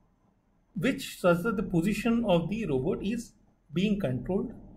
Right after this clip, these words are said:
using the force sensors. An example of that is an impedance control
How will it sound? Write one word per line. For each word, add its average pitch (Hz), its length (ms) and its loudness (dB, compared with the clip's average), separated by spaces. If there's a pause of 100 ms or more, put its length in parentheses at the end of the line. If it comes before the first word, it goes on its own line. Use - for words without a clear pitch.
(240)
using 226 380 4
the 214 80 2
force - 380 -2
sensors. - 560 -14 (720)
An 147 80 0
example 180 500 4
of 165 140 2
that 196 240 2 (100)
is 170 140 0
an 196 100 2
impedance 139 500 0
control 113 540 -8